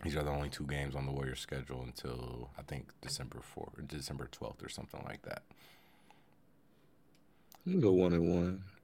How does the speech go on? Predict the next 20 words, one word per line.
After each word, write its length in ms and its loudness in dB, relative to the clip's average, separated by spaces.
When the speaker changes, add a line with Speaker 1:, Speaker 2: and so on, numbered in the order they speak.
Speaker 1:
One 180 -4
and 120 -4
one. 280 2
Nice 220 -2
split. 300 2
These 140 4
are 60 6
both 220 4
in 80 2
L 200 4
A. 240 2
No, 260 8
they're 100 0
not 180 2
both 200 -4
in 60 -6
L 160 -6
A. 60 -6
I'm 80 -6
sorry. 300 -8